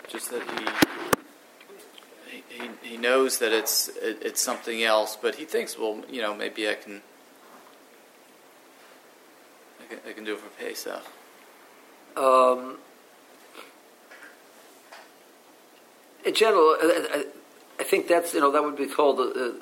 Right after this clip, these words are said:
Speaker 2: we wouldn't call him a Torah, but our mis-, but, but our mitzvah, if a person is making a halachic mistake, you can't ch-, change his animal to a Pesach. It's just, once you designate it for something else, you can't change it. That's a, the terms of mitzvahs, I'm trying to do a mitzvah,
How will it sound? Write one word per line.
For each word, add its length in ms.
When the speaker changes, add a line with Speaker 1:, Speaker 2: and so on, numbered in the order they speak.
Speaker 2:
we 100
wouldn't 200
call 120
him 120
a 40
Torah, 140
but 100
our 100
mis-, 260
but, 360
but 160
our 140
mitzvah, 340
if 80
a 100
person 220
is 60
making 320
a 40
halachic 460
mistake, 400
you 80
can't 240
ch-, 160
change 240
his 100
animal 260
to 100
a 40
Pesach. 440
It's 120
just, 200
once 140
you 80
designate 280
it 60
for 80
something 200
else, 120
you 80
can't 180
change 340
it. 220
That's 160
a, 80
the 220
terms 220
of 100
mitzvahs, 280
I'm 100
trying 260
to 60
do 120
a 40
mitzvah, 440